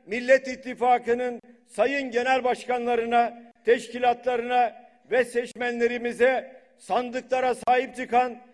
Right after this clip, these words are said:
ve hala çıkmaya devam eden tüm vatandaşlarıma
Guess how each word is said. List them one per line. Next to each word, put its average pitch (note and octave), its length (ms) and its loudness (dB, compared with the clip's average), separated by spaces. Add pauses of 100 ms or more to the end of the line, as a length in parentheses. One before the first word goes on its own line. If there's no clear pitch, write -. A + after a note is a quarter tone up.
(300)
ve A#3+ 60 0
hala C#4 540 6
çıkmaya A#3+ 500 -2
devam A#3 320 0
eden A3+ 460 2 (300)
tüm D#4+ 320 -2
vatandaşlarıma A#3+ 1080 0